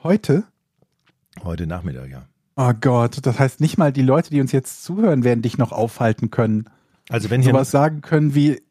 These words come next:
Speaker 1: äh, keine Ahnung, ich, ich arbeite hier, äh, für, für, für die, für die Sicherheit. Bitte mach das nicht, Jochen, weil im Zweifelsfalle landest du im Bau oder so.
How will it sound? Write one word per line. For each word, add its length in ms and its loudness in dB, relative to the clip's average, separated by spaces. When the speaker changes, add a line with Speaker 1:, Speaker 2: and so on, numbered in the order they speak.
Speaker 1:
äh, 340 -10
keine 320 2
Ahnung, 360 0
ich, 200 -6
ich 220 -6
arbeite 360 0
hier, 300 2
äh, 360 0
für, 360 0
für, 340 0
für 160 -8
die, 240 0
für 140 -6
die 80 2
Sicherheit. 500 0
Bitte 180 0
mach 200 2
das 240 0
nicht, 240 0
Jochen, 520 0
weil 200 0
im 120 -2
Zweifelsfalle 880 0
landest 360 0
du 60 -8
im 160 0
Bau 240 2
oder 260 0
so. 300 -2